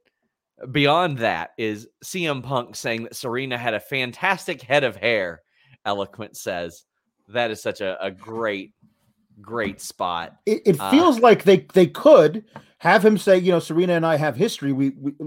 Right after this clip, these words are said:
Speaker 2: years ago, we were blah, blah,
Speaker 1: Yes.
Speaker 2: blah." But they're not, they're, they've decided we're not gonna do that.
Speaker 1: Yeah.
Speaker 2: But instead, Punk just slides that in because he's gonna be damned if he doesn't get some reference to it in there.
Speaker 1: I think that would be, um,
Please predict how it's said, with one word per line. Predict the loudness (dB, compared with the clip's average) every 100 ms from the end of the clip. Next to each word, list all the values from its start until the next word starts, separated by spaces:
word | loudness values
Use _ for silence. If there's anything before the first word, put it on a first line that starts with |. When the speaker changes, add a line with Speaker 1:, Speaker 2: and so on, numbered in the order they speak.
| -12 -8
Speaker 2:
years | -2 0 2
ago, | 4 6 6
we | 4
were | 2 2
blah, | 0
blah, | 0
Speaker 1:
Yes. | 2
Speaker 2:
blah." | 4 6 4 -2 -20 _ 0
But | 4 4 2 _ -8
they're | 0 4
not, | 6 4
they're, | 2 2 4
they've | 4
decided | 4 4 4 4
we're | 2
not | 2 2
gonna | -2 -6
do | -8
that. | -12 -16 _ _ _ _
Speaker 1:
Yeah. | -4 2
Speaker 2:
But | 2
instead, | 0 4 4 6 2 -4 _ 0
Punk | 0 0
just | 2 2 2 -10
slides | -12 -2 2 2 6
that | 6 8
in | 8 6 4 -2 _
because | -6 2 2 2
he's | -4 0
gonna | 2 0
be | 0
damned | 6 6 6 0
if |
he | 2
doesn't | 2 2 -4
get | -6
some | -10 -4 0 2 2 0
reference | -2 -4 -10 -8
to | -6 -6
it | -8
in | -10
there. | -12 -16 _ _ _ _ _ _ _ _ _
Speaker 1:
I | -6
think | -4 -6 -6 -4
that | -4
would | -4 -10
be, | -10 -10 -10 -8
um, | -6 -6 -8 -12